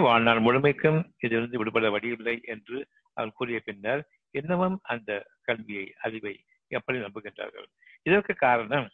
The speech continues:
உள்ளத்தில் இருக்கக்கூடிய அந்த நல்லறிவும் சத்தியமும் அதை பார்க்கக்கூடிய அளவுக்கு நம்முடைய அறிவினுடைய அந்த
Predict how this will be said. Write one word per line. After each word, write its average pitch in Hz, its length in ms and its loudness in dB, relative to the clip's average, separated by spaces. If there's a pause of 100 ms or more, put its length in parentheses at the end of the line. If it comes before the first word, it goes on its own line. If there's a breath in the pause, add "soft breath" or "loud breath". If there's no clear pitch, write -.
(1200)
உள்ளத்தில் 185 380 2
இருக்கக்கூடிய 113 540 -4 (1000)
அந்த 131 220 0 (1600)
நல்லறிவும் 190 600 4 (200)
சத்தியமும் 165 600 -2 (1120)
அதை 127 240 -4
பார்க்கக்கூடிய 160 580 0
அளவுக்கு 120 420 -2 (1160)
நம்முடைய 131 400 0 (440)
அறிவினுடைய 135 760 0 (400)
அந்த 113 260 -8